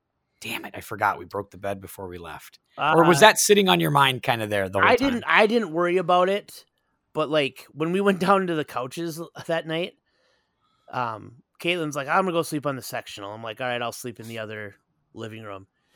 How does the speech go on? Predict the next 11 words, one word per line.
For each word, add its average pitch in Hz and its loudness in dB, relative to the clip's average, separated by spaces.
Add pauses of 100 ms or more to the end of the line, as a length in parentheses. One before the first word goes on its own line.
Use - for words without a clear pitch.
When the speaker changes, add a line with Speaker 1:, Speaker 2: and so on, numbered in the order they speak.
(420)
Speaker 2:
And 139 -2
she 208 0
immediately 160 0
went 147 -2
online 131 -2
and, 120 -8
like, 110 -10 (120)
ordered 123 -6
a 113 -10
frame. 104 -16 (100)
Like, 127 -14